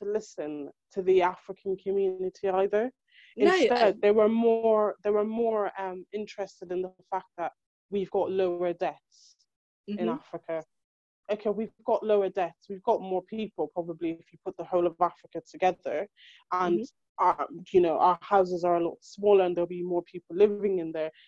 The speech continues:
Speaker 1: And not everybody's practicing social distancing. And we don't have the best medical c-, medical care.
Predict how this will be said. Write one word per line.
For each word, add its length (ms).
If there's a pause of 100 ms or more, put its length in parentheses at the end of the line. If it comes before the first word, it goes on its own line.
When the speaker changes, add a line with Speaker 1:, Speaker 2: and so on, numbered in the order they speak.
(220)
Speaker 1:
And 180
not 240
everybody's 680
practicing 520
social 480
distancing. 760
And 140
we 120
don't 280
have 200
the 60
best 320
medical 420
c-, 60 (360)
medical 380
care. 260